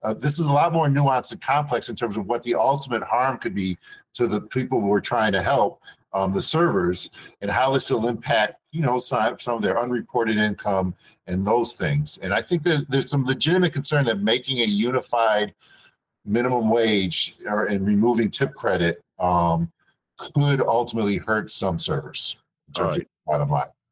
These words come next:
Speaker 2: Before I respond, I'm going to, uh,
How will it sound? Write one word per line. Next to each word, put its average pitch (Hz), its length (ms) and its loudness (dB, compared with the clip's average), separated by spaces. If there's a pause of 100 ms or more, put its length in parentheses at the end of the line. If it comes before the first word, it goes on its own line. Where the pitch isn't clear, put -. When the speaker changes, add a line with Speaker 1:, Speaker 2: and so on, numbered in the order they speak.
(260)
Speaker 2:
Before 143 400 -2
I 127 40 2
respond, 95 580 0
I'm 82 160 0
going 82 360 0
to, 67 540 0
uh, 62 400 0